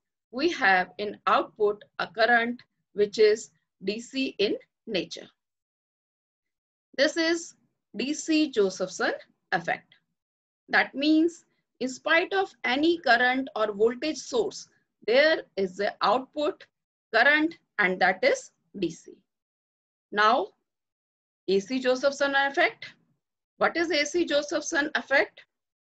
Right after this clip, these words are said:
On this insulating layer, if we apply a D C voltage source, then in the output, we will get R F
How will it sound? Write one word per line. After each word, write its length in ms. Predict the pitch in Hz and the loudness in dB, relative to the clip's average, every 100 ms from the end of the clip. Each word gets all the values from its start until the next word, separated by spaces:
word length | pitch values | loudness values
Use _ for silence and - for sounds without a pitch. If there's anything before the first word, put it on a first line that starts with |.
| _ _ _ _ - | _ _ _ _ 0
On 200 | 294 359 - _ _ | 0 0 -4 _ _
this 200 | 427 523 - | -2 -2 -4
insulating 680 | 285 277 320 311 330 359 339 | -4 -4 -2 0 0 0 2
layer, 300 | 214 170 - _ _ _ _ _ _ _ | 4 2 0 _ _ _ _ _ _ _
if 140 | 370 349 | -4 -2
we 180 | 359 381 - | -2 0 0
apply 560 | - 240 233 202 170 - _ _ _ _ - | -2 0 2 2 0 -8 _ _ _ _ -2
a 120 | 202 | -2
D 200 | 208 311 | 0 -2
C 280 | 330 359 349 | 0 2 2
voltage 500 | 277 208 202 220 240 | 4 2 2 0 -6
source, 560 | - 247 156 - - _ _ _ _ _ _ - | -4 0 0 -2 -12 _ _ _ _ _ _ 0
then 420 | 226 233 240 262 - - | 2 4 0 -6 -14 -10
in 120 | 220 | -4
the 120 | 226 - | -4 2
output, 560 | 262 427 - 254 170 - _ _ _ _ | 2 2 0 0 0 -4 _ _ _ _
we 140 | 226 | -6
will 200 | 277 370 | 0 0
get 460 | 226 214 190 180 - _ _ _ _ _ _ _ _ _ _ _ - | 4 6 6 4 -4 _ _ _ _ _ _ _ _ _ _ _ 0
R 260 | 247 277 | 4 6
F 220 | 294 294 | 6 2